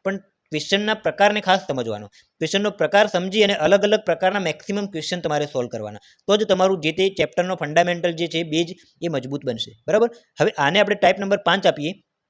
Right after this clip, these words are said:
તો આનો ટાઈપ શું છે, ક્વેશ્ચનની ફોર્મેટ શું છે, એ તમને સમજાવી દઉં કે ક્વેશ્ચનમાં તમને કોઈ વસ્તુની વેચાણ કિંમત આપેલી હોય અને એ વસ્તુની વેચાણ કિંમત ઉપર નફો કે નુકસાન થાય છે, એ તમને કન્ડિશન આપેલી હોય અને એવું પૂછ્યું હોય કે આ વસ્તુ ઉપર,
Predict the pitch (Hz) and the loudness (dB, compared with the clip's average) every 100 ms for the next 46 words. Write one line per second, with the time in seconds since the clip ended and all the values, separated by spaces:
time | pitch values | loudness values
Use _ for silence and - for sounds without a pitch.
0 | _ _ _ _ - 190 180 214 175 208 | _ _ _ _ -4 2 2 2 2 2
1 | - 220 214 196 156 196 214 208 151 196 | 2 -2 -2 -2 -4 -2 -2 2 2 4
2 | 202 202 196 196 170 151 156 131 117 104 | 0 -4 -2 -2 0 -4 -4 -8 -8 -10
3 | 107 104 _ - 202 170 165 208 214 208 | -12 -20 _ -4 -4 -2 -2 2 2 0
4 | 196 202 220 - 202 170 - 196 175 147 | 2 2 2 2 2 2 0 -4 -2 0
5 | 180 185 185 185 180 165 196 156 143 180 | 0 0 -2 2 2 2 0 2 2 0
6 | - - 190 190 185 214 196 - 208 180 | -10 -6 -6 0 4 4 2 -2 -2 0
7 | 165 190 190 185 190 202 185 160 170 - | 0 0 -2 -4 -2 -4 2 4 4 -4
8 | - 147 151 190 202 208 170 - 196 202 | -10 -2 0 2 2 2 -2 0 0 2
9 | 190 196 196 190 190 170 170 147 139 139 | 0 2 0 0 0 0 -2 -2 -4 -4
10 | 127 120 110 104 - _ - 170 226 233 | -4 -4 -8 -10 -14 _ -8 -6 0 0
11 | 208 214 226 165 151 156 - 202 180 208 | 0 -2 4 4 4 -2 -2 0 2 2
12 | 202 - 220 202 214 | 0 -2 -4 0 2